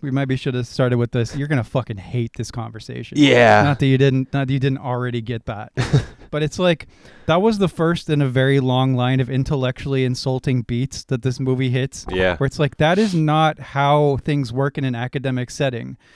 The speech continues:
Speaker 1: And if you have any, like, knowledge of that, then it's, it's irritating,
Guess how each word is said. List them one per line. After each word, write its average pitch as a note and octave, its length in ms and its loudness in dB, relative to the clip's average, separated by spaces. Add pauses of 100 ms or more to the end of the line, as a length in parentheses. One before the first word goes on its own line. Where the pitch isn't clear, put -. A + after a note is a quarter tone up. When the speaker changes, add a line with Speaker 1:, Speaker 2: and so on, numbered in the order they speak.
(200)
Speaker 1:
And C#3 260 0 (160)
if D3 280 -6
you D#3+ 160 2
have D3 400 0
any, C#3+ 500 -2
like, C3 220 -4
knowledge C#3+ 480 -2
of F#3+ 140 -4
that, A3 340 -4
then C#3 180 0
it's, - 500 -6
it's C#3 200 -6
irritating, C3 720 -2